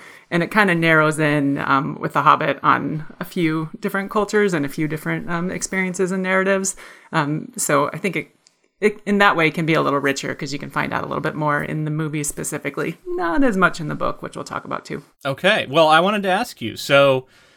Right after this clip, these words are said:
Speaker 2: we talked a lot about The Hobbit in our book, uh, episode we did on it, but, um, I, I was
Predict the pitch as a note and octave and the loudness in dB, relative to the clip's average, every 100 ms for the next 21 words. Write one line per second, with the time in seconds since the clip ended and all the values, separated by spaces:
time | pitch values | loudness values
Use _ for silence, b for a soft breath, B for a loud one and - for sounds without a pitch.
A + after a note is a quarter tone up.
0 | b b - D3 A#3+ A#3 G#3 - D3+ E3 | b b -6 -2 0 2 2 2 2 4
1 | F#3+ C#3 C#3 B2+ - D#3 D3 A#2 A#2+ A#2+ | 4 4 4 2 4 4 4 -2 -2 -2
2 | A2+ D3 D3+ - C#3 B2 A#2+ A#2 - A#2 | -2 -6 -10 -10 -4 -2 -2 -2 -4 -4
3 | B2 A#2 A2+ A#2 A2+ A#2 A2+ A2+ A2+ - | -4 -4 -4 -4 -4 -4 -4 -4 -6 -8
4 | b b b b - B2 A#2 - B2+ A#2+ | b b b b 0 2 2 -2 -2 -2
5 | A#2+ - - F3+ A3 D4+ - - | -4 -6 0 0 2 0 -2 -8